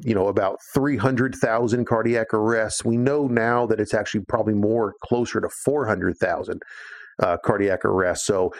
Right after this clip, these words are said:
so they're even, you know, they're stating the problem, do a really good job. This isn't just, um,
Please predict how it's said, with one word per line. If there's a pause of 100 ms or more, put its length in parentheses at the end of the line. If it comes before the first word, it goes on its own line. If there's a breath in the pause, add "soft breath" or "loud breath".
(120 loud breath)
so
they're
even,
you
know,
they're
stating
the
problem,
do
a
really
good
job.
This
isn't
just,
um,